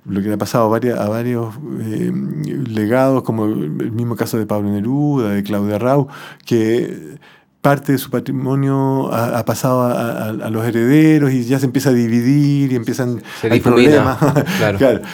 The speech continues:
Speaker 1: eh, entonces queremos evitar eso y, y, y, y que pase a, ya sea a un, a la fundación o al Estado directamente.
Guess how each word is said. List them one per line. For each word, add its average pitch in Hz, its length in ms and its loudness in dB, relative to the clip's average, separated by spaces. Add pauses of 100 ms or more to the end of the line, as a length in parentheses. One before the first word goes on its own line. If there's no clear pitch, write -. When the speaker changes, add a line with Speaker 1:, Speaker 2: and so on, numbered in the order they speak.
(220)
Speaker 1:
eh, 120 500 0
entonces 143 560 0
queremos 151 420 4
evitar 147 380 4
eso 185 360 2
y, 160 60 4
y, 135 880 2 (320)
y, 135 60 -2
y 127 40 -10
que 123 360 0
pase 139 640 2
a, 123 300 0 (360)
ya 120 140 -4
sea 117 340 -2 (220)
a - 100 -6
un, 120 320 -6
a 107 120 -6
la 104 120 -2
fundación 147 720 2 (380)
o 143 340 4
al 139 140 4
Estado 123 440 2
directamente. 107 680 0